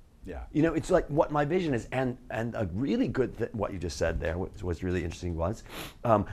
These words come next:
Speaker 2: "I wanna see more of this and I wanna see less of that."
Speaker 1: Mm-hmm.
Speaker 2: It's the less of that where I go, "Mm, we're gonna have an argument right now, 'cause what you're doing," not an argument, we're going to have a learning opportunity.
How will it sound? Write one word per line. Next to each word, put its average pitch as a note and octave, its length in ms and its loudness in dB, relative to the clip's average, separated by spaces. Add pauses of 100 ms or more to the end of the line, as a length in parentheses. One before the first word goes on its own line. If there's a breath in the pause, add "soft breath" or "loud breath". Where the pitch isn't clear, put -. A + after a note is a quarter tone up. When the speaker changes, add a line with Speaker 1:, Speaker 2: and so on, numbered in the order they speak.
(100)
Speaker 2:
"I C#3 60 8
wanna D#3+ 120 8
see C#3 160 0
more A#2+ 280 6
of G2 120 4
this A#2+ 240 4
and F#2+ 140 -2
I - 20 2
wanna G2+ 140 0
see F#2 160 -4
less D#2 260 -2
of - 120 -10
that." - 180 -4 (2000)
Speaker 1:
Mm-hmm. F2+ 280 -10 (440)
Speaker 2:
It's A2+ 160 2
the B2+ 100 4
less B2+ 260 6
of F2+ 100 2
that D2+ 280 2
where D#2+ 100 -2
I D#2+ 80 0
go, E2 260 -6 (100)
"Mm, F2+ 260 -6 (640 soft breath)
we're - 80 -4
gonna F2 120 -4
have G2 60 -4
an G2 100 -4
argument F2 320 -6
right E2 160 -8
now, E2 240 -6 (220)
'cause D#2+ 140 -6
what - 120 0
you're F2+ 100 -6
doing," F#2 320 -2 (420 soft breath)
not C3+ 160 6
an C3+ 80 6
argument, B2 360 4 (220 loud breath)
we're A#2 140 6
going A2+ 220 4
to G2+ 60 0
have G2 300 0
a G#2 60 0
learning F#2 360 0
opportunity. D2+ 600 -6